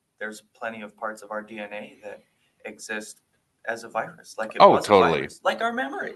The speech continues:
Speaker 2: Yeah.
Speaker 1: I've heard it
Speaker 2: Mm-hmm.
Speaker 1: said that our memory, we have memory because of a virus.
Speaker 2: Yep.
Speaker 1: That stayed in our D N A.
Speaker 2: Mm-hmm. And we share the,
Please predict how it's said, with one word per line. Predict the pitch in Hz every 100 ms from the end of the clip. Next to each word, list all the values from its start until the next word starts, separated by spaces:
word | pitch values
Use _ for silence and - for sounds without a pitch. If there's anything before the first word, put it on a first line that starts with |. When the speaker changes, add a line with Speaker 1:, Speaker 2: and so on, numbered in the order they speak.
| - -
Speaker 2:
Yeah. | 151 - - -
Speaker 1:
I've | 120 123
heard | 151 147
it | 160
Speaker 2:
Mm-hmm. |
Speaker 1:
said | 190 156
that | 156
our | 147 139
memory, | 131 - 113 107 82 - _ _ _
we | 127 127
have | 139 123
memory | 127 - 123
because | - - 135
of | -
a |
virus. | - 175 - - - _ _
Speaker 2:
Yep. | 64 - - _ _ _ _ _
Speaker 1:
That | 113 110 - _ -
stayed | - - 98 110
in | 120
our | 123
D | 123 131
N | 147
A. | 214 214 -
Speaker 2:
Mm-hmm. | 98 147 208 214 - _ _ _ - - - -
And | 120
we | 123 135
share | 147 139 139
the, | 123 120 110